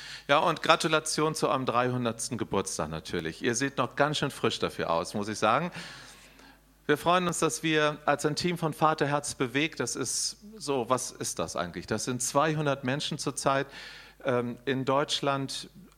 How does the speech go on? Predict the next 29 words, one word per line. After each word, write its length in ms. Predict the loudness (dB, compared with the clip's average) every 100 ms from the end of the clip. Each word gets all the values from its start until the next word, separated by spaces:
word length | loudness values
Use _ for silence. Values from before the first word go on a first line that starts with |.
| -20 -20
wie 200 | -6 -2
eine 160 | 0 -2
große 320 | 2 2 4
Familie. 640 | 2 2 2 -2 0 -2 -2
Wir 100 | -2
sind 260 | -4 -2
alles 280 | 0 0 2
Leute, 260 | 2 2 -2
die 100 | -2
in 60 |
den 40 | 0
letzten 340 | 0 0 -2
zehn 320 | 0 0 0
Jahren 300 | 0 2 2
ungefähr, 600 | 0 -2 -2 0 0 0 -4 -16 -18 -20 -20 -16 -10 -2
ähm, 280 | 0 0 0
eine 220 | 2 2
Erfahrung 440 | 2 2 2 2 2
gemacht 460 | 0 0 -2 -2
haben, 240 | 0 2 0
eine 120 | -2
persönliche, 680 | -2 -4 -2 -2 -4 -6 -8
tiefe 520 | -6 -6 -2 0 0
Erfahrung 420 | 0 2 4 4
mit 140 | 2 0
der 100 | -2
Liebe 240 | -2 -6
des 160 | -6 -8
Vaters. 560 | -8 -8 -8 -12 -14